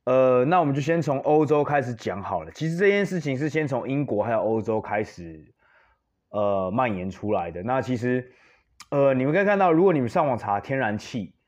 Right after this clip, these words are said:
天然气期货，那英文就是 natural gas，那 natural gas，你们可以直接打 natural gas 的，的，呃，commodity price，然后是直接打，呃，liquid natural，呃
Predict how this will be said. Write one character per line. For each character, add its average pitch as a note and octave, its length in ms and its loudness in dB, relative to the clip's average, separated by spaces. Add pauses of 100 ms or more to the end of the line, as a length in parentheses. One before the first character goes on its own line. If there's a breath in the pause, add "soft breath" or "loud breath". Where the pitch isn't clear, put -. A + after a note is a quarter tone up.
(220)
天 C#3 160 -4
然 A#2+ 100 -2
气 B2 160 -2
期 - 240 -6
货， A2+ 220 0
那 A#2+ 400 0
英 B2 240 -2
文 G2+ 140 -2
就 G#2 80 -4
是 G#2+ 100 -8
natural G#2 380 -2
gas， G2+ 240 -2 (140)
那 A2 380 -4
natural A2+ 360 -2
gas， G2+ 300 0
你 G2+ 60 -8
们 G2 80 -8
可 A#2+ 60 -2
以 A#2 40 0
直 G#2 40 -6
接 A2 100 -2
打 F#2+ 300 -2
natural G#2 400 -6
gas F#2+ 400 -6
的， F#2+ 520 -4
的， F2+ 460 -4 (640)
呃， G#2 240 -4
commodity G#2+ 640 0
price， F#2 360 -6 (460 soft breath)
然 A#2+ 160 -2
后 C#3 280 4
是 B2 180 -2
直 G#2+ 60 -10
接 A#2 200 0
打， G2+ 360 2
呃， G#2 260 -2
liquid C#3+ 340 0
natural， B2+ 480 -2
呃 G#2 440 0